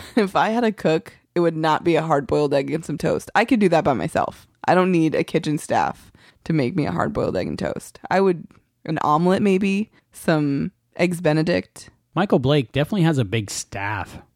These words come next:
Speaker 2: and, uh, maybe that's why he went bankrupt in the future.
Speaker 1: When you're rich, that's another criteria, I think, is having a staff of people, of mostly unnecessary <laughs> people. Um, but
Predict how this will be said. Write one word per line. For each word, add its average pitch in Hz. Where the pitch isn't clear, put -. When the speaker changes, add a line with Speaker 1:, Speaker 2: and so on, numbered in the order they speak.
Speaker 2:
and, 117
uh, 104
maybe 123
that's 127
why 127
he 123
went 117
bankrupt 113
in 113
the 98
future. 131
Speaker 1:
When 262
you're 233
rich, 208
that's 190
another 165
criteria, 160
I 175
think, -
is -
having 170
a -
staff -
of 180
people, -
of -
mostly 240
unnecessary 214
<laughs> -
people. -
Um, 160
but 226